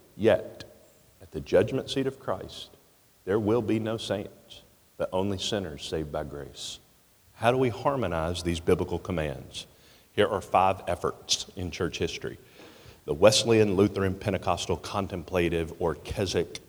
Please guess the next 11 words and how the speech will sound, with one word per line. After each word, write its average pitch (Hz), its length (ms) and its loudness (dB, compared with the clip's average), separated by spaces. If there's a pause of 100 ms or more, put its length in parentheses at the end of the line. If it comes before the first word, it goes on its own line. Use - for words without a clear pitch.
(640)
and 82 240 -4
Reformed. 76 800 -4 (2000)
The 95 80 4
Wesleyan 110 560 6
view. 80 400 0 (580)
Of - 1400 -18
course, 85 360 0
John 87 300 -2
Wesley 87 400 2
being 82 320 -2
the 80 220 -2